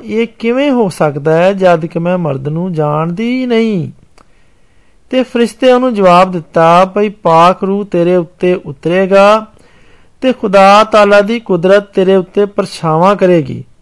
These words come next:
ਇਸ ਵਾਸਤੇ ਉਹ ਕਦੂਸ ਜਿਹੜਾ ਜੰਮੇਗਾ, ਖੁਦਾ ਦਾ ਪੁੱਤਰ ਖਵਾਏਗਾ। ਤੇ ਵੇਖ, ਅਲਿਸ਼ਬਾ ਤੇਰੀ ਸਾਕ, ਉਹਨੂੰ ਵੀ ਬੁਢਾਪੇ ਵਿੱਚ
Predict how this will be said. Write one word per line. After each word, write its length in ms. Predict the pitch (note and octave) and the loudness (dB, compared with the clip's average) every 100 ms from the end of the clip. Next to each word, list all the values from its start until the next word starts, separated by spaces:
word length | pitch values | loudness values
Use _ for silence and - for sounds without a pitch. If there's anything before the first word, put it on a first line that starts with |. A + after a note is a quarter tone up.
| _ _ _ _ _ _ _ | _ _ _ _ _ _ _
ਇਸ 320 | G#3+ A3+ A#3 A3+ | 2 4 4 2
ਵਾਸਤੇ 760 | G#3 G3 G3 - G#3+ G#3 G#3 - | 2 4 2 -2 0 2 0 -2
ਉਹ 260 | G#3 A3+ A3 | 2 2 2
ਕਦੂਸ 460 | F3 D#3 D#3+ F3 - | -2 -2 -2 -2 -6
ਜਿਹੜਾ 340 | D#3 E3 F3 F3 | -6 0 2 2
ਜੰਮੇਗਾ, 960 | C#3 C#3 E3+ G#3+ F3+ D3+ D3 E3+ F3 _ _ _ _ _ | 0 -4 -2 -2 0 0 2 0 -2 _ _ _ _ _
ਖੁਦਾ 300 | C4 C4 C4+ | 0 4 4
ਦਾ 140 | C4+ B3+ | 6 2
ਪੁੱਤਰ 380 | F#3+ F#3 F3+ E3 | 2 -2 0 0
ਖਵਾਏਗਾ। 600 | - D3 F3+ D#3+ C3 - _ _ _ _ _ | 0 2 4 2 -2 -8 _ _ _ _ _
ਤੇ 100 | C4 | -2
ਵੇਖ, 420 | B3 B3 B3+ A#3+ B3+ - _ G#3 | 2 4 2 0 -8 -16 _ -2
ਅਲਿਸ਼ਬਾ 680 | G#3+ A3 A3 G#3+ E3+ - _ _ _ _ | -2 -2 0 2 2 0 _ _ _ _
ਤੇਰੀ 280 | G3+ G3 G#3 | -2 0 0
ਸਾਕ, 640 | F#3+ F#3+ D#3+ D#3+ D#3 B2 - _ _ _ _ _ _ _ _ _ - | -2 0 4 4 0 -6 -12 _ _ _ _ _ _ _ _ _ -4
ਉਹਨੂੰ 340 | F#3+ A3 A#3 | -2 0 0
ਵੀ 140 | A#3+ | 0
ਬੁਢਾਪੇ 580 | A#3 G3+ F3 C#3 E3+ G3 | 0 2 2 0 0 2
ਵਿੱਚ 520 | G#3 D#3+ - D#3 D#3+ | 4 2 0 0 0